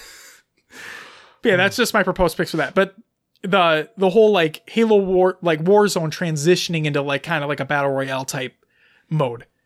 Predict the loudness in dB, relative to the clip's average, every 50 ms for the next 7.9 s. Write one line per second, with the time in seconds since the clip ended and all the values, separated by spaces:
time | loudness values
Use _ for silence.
0 | _ _ _ _ _ _ _ _ _ _ _ _ _ _ _ -6 -2 0 2 2
1 | 2 2 0 0 -2 -2 -4 -2 -4 -2 0 0 -2 -2 -2 -2 -2 -2 -4 -6
2 | -6 -4 -2 -2 -2 -4 -6 -8 -6 -6 -6 -6 -6 -4 -6 -6 -6 -4 -4 -6
3 | -4 -4 -6 -6 -4 -4 -4 -6 -4 -6 -8 -8 -10 -12 -12 -12 _ _ _ _
4 | _ _ _ _ _ _ _ _ _ _ -2 0 0 0 0 -2 -2 0 2 2
5 | 2 2 0 -2 -2 -2 -4 -4 -4 -4 -4 -4 -4 -4 -8 _ _ _ _ _
6 | _ _ _ _ _ _ _ _ _ _ _ _ _ _ _ _ _ -20 -20 -20
7 | -20 -20 _ _ _ -2 0 2 2 2 2 0 0 -2 -2 -2 -4 -12